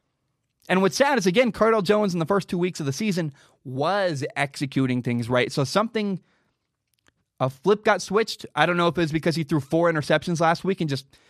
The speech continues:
doesn't trust himself at all anymore. But again, this is not about football. It's not about X's and O's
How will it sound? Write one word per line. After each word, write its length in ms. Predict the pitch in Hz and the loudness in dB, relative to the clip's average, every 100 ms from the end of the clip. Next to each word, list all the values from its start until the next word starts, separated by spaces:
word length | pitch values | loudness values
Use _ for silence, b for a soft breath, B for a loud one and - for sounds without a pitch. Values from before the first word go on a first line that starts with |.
| b b | b b
doesn't 260 | 160 160 | -2 0
trust 220 | - 156 160 | 2 2 2
himself 300 | 160 165 139 | 0 0 0
at 60 | |
all 200 | 127 156 | 2 2
anymore. 340 | 185 185 226 - _ _ _ _ _ _ _ _ _ _ - | 2 0 -2 -6 _ _ _ _ _ _ _ _ _ _ 0
But 120 | 208 | 2
again, 220 | 175 202 | 4 4
this 120 | 208 220 | 4 2
is 120 | 214 | 2
not 200 | 220 233 | 4 6
about 220 | 220 185 | 4 4
football. 320 | 208 - 180 | 2 4 0
It's 100 | 180 | 2
not 100 | 185 | 0
about 200 | 180 - - | 2 0 0
X's 380 | 170 - 180 156 | 0 0 -2 0
and 140 | 139 | 2
O's 420 | 156 160 156 139 | 2 2 0 -4